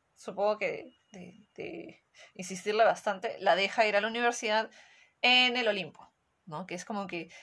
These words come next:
es una chica que vive en el campo y se muda a la ciudad. Básicamente esa es como que, esa es la, la, la idea, ¿no? La idea básica.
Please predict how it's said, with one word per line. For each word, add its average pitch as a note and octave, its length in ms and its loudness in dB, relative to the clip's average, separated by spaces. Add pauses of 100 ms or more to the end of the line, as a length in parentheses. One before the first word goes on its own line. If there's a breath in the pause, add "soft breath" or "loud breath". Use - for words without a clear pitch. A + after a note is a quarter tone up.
(200 loud breath)
es - 160 -6
una A3+ 160 0
chica A#3 400 6
que A#3 100 -2
vive A3+ 120 0
en G3+ 80 -4
el F#3 80 -6
campo C#4+ 580 4
y A3+ 300 -6
se A3 140 -2
muda G#3 340 2
a G#3+ 40 6
la A#3+ 120 8
ciudad. C#4 380 2 (340)
Básicamente B3+ 540 0
esa B3+ 140 -6
es B3+ 80 -10
como G#3+ 180 -8
que, - 220 -16 (160)
esa A3+ 220 -12
es A#3+ 80 -10
la, F#3 400 -4 (1200 soft breath)
la, - 460 2
la F#3 100 6
idea, G3 460 2
¿no? F3+ 160 -12
La F#3+ 80 -2
idea F3 260 -2
básica. - 440 -10